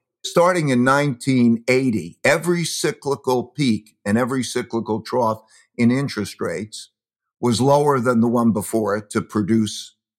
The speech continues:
the stimulation until you hit a zero interest rate. And then when you hit a zero interest rate, we got the printing of money because that was the way to stimulate. And every stimulation produces a greater amount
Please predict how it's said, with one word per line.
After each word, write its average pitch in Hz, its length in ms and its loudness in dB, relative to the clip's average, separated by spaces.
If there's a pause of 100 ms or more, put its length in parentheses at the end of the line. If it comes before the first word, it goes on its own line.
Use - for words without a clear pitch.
(200)
the 98 120 -6
stimulation 110 840 0
until 123 320 0
you 117 140 2
hit 120 80 -2
a 113 60 -2
zero 120 500 0
interest 151 400 -2
rate. 87 200 -8 (540)
And 127 160 2
then 151 140 2
when 143 160 0
you 127 80 2
hit 123 160 2
a 120 60 0
zero 131 520 0
interest 151 460 -2
rate, 92 320 -8
we 117 120 4
got 117 280 -2
the 101 80 -6
printing 120 540 0
of 98 100 -4
money 131 360 0
because 107 460 -6 (120)
that 117 260 -2
was 104 160 -4
the 95 80 -8
way 104 160 -4
to 92 100 -8
stimulate. 98 640 -6 (340)
And 135 160 0
every 147 360 -2
stimulation 139 1120 -2 (200)
produces 123 800 -2 (100)
a 110 100 2
greater 127 640 0
amount 117 500 0